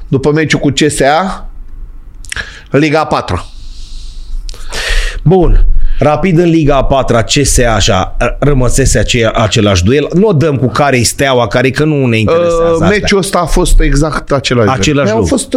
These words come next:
Speaker 1: patruzeci de mii de
Speaker 2: Da,
Speaker 1: oameni.
Speaker 2: da. Păi să vede, uite ce e aici.
Speaker 1: Patruzeci de mii de oameni au fost, a fost ceva, uh, senzațional. De echipe de Liga a patra vorbim.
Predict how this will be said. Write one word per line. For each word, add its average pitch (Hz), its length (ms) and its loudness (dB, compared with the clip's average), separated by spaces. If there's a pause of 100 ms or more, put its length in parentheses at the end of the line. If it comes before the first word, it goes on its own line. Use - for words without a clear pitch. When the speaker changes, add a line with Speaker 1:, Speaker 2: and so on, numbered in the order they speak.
(100)
Speaker 1:
patruzeci 254 340 0
de 226 100 2
mii 185 80 2
de 156 80 2
Speaker 2:
Da, 156 60 0
Speaker 1:
oameni. 110 320 -2
Speaker 2:
da. 101 400 -2
Păi 120 100 0
să 165 160 2
vede, 165 200 2
uite 151 160 2
ce 165 140 0
e 165 40 2
aici. 127 400 0
Speaker 1:
Patruzeci 160 460 0
de 156 120 0
mii 143 140 0
de 123 60 2
oameni 120 320 0
au 113 100 0
fost, - 280 -2
a 127 80 0
fost 151 240 -2
ceva, 139 300 0 (300)
uh, 120 320 0
senzațional. 120 840 0 (260)
De 113 180 2
echipe 151 360 -2
de 139 100 2
Liga 151 260 0
a 147 80 -2
patra - 560 -4
vorbim. 95 380 0